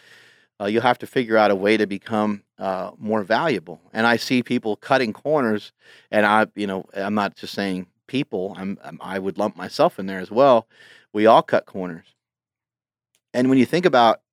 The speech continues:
each part of the day actually being really important, um, it, it, ev-, everything, everything is significant. Everything has a value to it.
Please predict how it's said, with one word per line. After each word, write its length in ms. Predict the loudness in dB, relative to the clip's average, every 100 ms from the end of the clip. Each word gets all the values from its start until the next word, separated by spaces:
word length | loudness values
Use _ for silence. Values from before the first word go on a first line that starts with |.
| _ -10
each 260 | -10 -10 2
part 200 | 6 6
of 60 |
the 60 | 2
day 340 | 2 6 6
actually 300 | 4 2 -4
being 300 | -2 -4 -2
really 240 | 0 0 0
important, 540 | -6 2 2 2 -12 _ _ _ _ _ _
um, 520 | -4 0 2 0 -4 -12 _ _ _ _ _ _ _
it, 160 | -20 -20 _ _ _
it, 340 | -10 -6 -6 2
ev-, 240 | 2 2 2
everything, 680 | 2 2 -2 0 0 0 -2 -2
everything 460 | -2 0 0 2 0
is 120 | 0
significant. 680 | -2 -4 -4 -8 -8 -20 _ _ _
Everything 560 | -4 -2 -2 -2 -2 -2
has 380 | 0 0 0 -4
a 80 | -10
value 420 | -6 -6 -6 -8 -12
to 200 | -14
it. 80 | -16